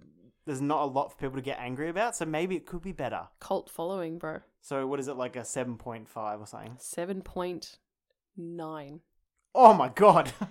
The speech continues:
Speaker 2: Seven point nine out of ten from one thousand four hundred eighty-eight reviews.
Speaker 1: Wow.
Speaker 2: Did you wanna guess the, the categories?
Speaker 1: No, that's boring.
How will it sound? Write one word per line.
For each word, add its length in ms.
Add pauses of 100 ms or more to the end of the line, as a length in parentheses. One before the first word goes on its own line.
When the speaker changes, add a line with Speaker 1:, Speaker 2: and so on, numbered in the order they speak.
(380)
Speaker 2:
Seven 280
point 180
nine 300
out 60
of 40
ten 300
from 180
one 160
thousand 400
four 220
hundred 380
eighty-eight 480 (100)
reviews. 640 (560)
Speaker 1:
Wow. 600 (300)
Speaker 2:
Did 140
you 80
wanna 140
guess 240
the, 340
the 80
categories? 680
Speaker 1:
No, 240
that's 160
boring. 320